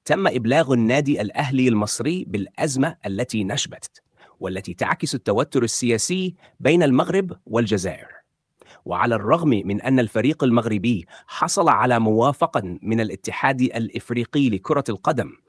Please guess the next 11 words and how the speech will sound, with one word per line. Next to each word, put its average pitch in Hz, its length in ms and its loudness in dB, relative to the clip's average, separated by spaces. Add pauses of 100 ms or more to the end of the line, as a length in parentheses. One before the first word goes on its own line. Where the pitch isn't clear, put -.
(320)
لاستخدام 117 640 0
القمصان 123 600 2
المرفوضة، 110 600 0 (600)
إلا 185 300 4
أن 113 120 2
السلطات 101 520 -2
الجزائرية 101 760 -2 (300)
رفضت 143 540 0
دخولها 123 540 4
إلى 113 220 0
البلاد 95 520 -2